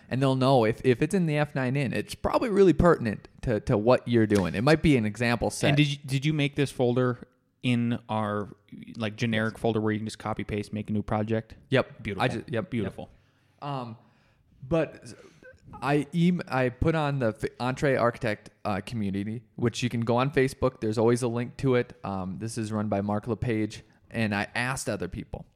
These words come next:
Speaker 1: "Do you have a common file structure?" And then I posted mine. This is what mine looks like.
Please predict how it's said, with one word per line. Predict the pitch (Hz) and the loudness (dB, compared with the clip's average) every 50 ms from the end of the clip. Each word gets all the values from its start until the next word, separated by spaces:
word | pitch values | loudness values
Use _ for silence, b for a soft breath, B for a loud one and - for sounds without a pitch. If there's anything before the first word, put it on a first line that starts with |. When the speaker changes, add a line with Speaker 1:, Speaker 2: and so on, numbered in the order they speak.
| _ _ - | _ _ -6
Speaker 1:
"Do | - 120 | -2 0
you | 113 | 0
have | 104 104 | 0 -2
a | 110 | -6
common | - - 85 87 92 98 | -10 -10 -8 -8 -8 -8
file | - - - 202 196 160 | -6 -6 -6 -6 -6 -8
structure?" | - - - 92 - - - - - _ b b b b b | -10 -12 -12 -14 -14 -16 -18 -20 -20 _ b b b b b
And | - 120 | -4 -2
then | 123 120 | -2 -2
I | 107 95 | -2 0
posted | - - - 139 135 - - 120 101 98 | 0 2 4 4 4 2 0 -6 -8 -8
mine. | 92 - 90 - - 107 | -10 -12 -12 -14 -12 -10
This | 110 110 117 | -10 -10 -10
is | 117 117 | -12 -12
what | 104 - | -12 -10
mine | - - - - 92 - - - | -10 -12 -14 -14 -16 -16 -18 -18
looks | - - - - | -18 -18 -16 -16
like. | - - - | -18 -18 -18